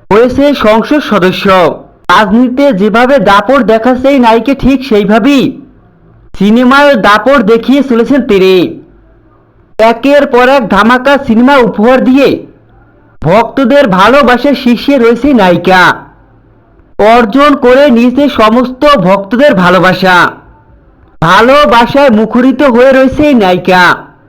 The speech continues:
এই নায়িকা সবসময় ভক্তদের আলোচনার শীর্ষে থাকেন।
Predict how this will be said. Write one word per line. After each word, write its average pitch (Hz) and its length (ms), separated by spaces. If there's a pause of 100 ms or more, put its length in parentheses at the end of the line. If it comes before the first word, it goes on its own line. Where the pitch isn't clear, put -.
(680)
এই 277 120
নায়িকা 233 520
সবসময় 240 580
ভক্তদের 202 560
আলোচনার 254 680
শীর্ষে 202 400
থাকেন। 190 480